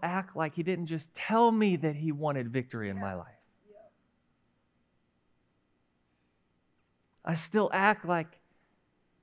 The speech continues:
he didn't just tell me he was gonna move.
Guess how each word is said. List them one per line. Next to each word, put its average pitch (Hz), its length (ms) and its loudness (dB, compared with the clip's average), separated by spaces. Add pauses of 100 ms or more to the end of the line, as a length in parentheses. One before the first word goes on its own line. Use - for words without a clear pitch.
(960)
he 196 100 4
didn't 220 220 6
just 190 240 2
tell 233 360 4
me 175 300 0 (1300)
he 175 100 8
was 151 140 0
gonna 139 180 2
move. 123 280 -2